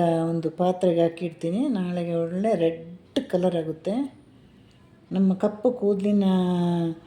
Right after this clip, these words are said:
ಎಡೆಯಲ್ಲಿ ಈ ತುಂಬ ಕೆಂಪು ಬಣ್ಣದ ಕೂದಲಿದ್ರೆ ನಮ್ಮ ಕೂದಲು ಬಿಳಿಯಾಗಿರೋದೇ ಗೊತ್ತಾಗೋದಿಲ್ಲ. ಅದೇ ಹಾಗೆ ಚಿಕ್ಕ ವಯಸ್ಸಿನವರೆಲ್ಲ ಬಿಳಿ ಕೂದಲು, ನರೆ ಕೂದಲು ಬೇಗ ಬಂದರೆ ಇದನ್ನು ಹಾಕ್ತಾ ಹೋದರೆ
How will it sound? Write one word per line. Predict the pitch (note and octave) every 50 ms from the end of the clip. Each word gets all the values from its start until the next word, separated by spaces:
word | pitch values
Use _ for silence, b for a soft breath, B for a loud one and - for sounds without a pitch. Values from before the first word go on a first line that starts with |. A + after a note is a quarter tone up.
| B B B B - - - _ - - F3 F3 F3 F3+
ಎಡೆಯಲ್ಲಿ | F#3 F#3 G3+ G#3 G#3 G3 F3 E3+ E3+ E3+ G#3+ D4 C#4 - - - E3+ F#3 F#3+
ಈ | F#3+ F#3 F#3 F#3 F#3 F3+ F3+ E3+ D#3+ D3+ - - - - -
ತುಂಬ | G3+ A3+ A#3+ B3+ C4+ B3 G#3+ - - - - - - - - -
ಕೆಂಪು | F#3+ G#3 A3+ A#3 A#3+ A#3+ A#3+ A3+ G#3+ G3+
ಬಣ್ಣದ | G3+ G3+ G3 F#3+ F#3 F3 -
ಕೂದಲಿದ್ರೆ | - G3 G3+ G3+ G3 F#3+ F3 G3 G3 G3 F#3+
ನಮ್ಮ | F#3 F#3 F3+ F3 - -
ಕೂದಲು | F3+ G3 G#3+ G3+ G#3+ G#3 F#3+ E3 - B B B B B B B -
ಬಿಳಿಯಾಗಿರೋದೇ | E3 F#3 G3+ G3+ G3+ G3 F3+ F3 F3+ E3+ F3 E3 F3 E3+ E3+ E3+
ಗೊತ್ತಾಗೋದಿಲ್ಲ. | E3 E3 - E3 D#3 E3 D#3+ D#3+ D#3+ D#3 E3 E3 F#3+ B3+ C#4 C#4 - - b b b b b b b b b _ -
ಅದೇ | E3+ F3 F#3 G3+ G#3 G#3 G#3 G#3+
ಹಾಗೆ | G3+ F#3+ F#3+ F#3 G#3+ G#3+ A3 A3 A3+ A3 A3 G#3 - - - - - -
ಚಿಕ್ಕ | G3 G3 - - G#3+ G3
ವಯಸ್ಸಿನವರೆಲ್ಲ | F#3+ F#3 F#3 F#3 - G3 F#3+ F#3+ F#3+ F#3 F#3 F#3+ F#3 G3 G3+ A3+ B3 B3 - F3 F3 F3
ಬಿಳಿ | F3+ F#3 F#3+ G3
ಕೂದಲು, | F#3+ - F#3 F3+ F#3+ F#3 F#3 F#3 F#3
ನರೆ | F3+ F3+ F#3 F#3 F#3
ಕೂದಲು | F#3+ F3+ F#3 F3 E3+ F3
ಬೇಗ | F3+ F#3+ F3+ F3 E3 F3+
ಬಂದರೆ | F3+ F3+ F3 F3 E3+
ಇದನ್ನು | F3+ F3 E3+ E3 E3
ಹಾಕ್ತಾ | F3 F3 - _ _ - F#3+ F#3 F3 F3
ಹೋದರೆ | F3 E3+ F#3+ A3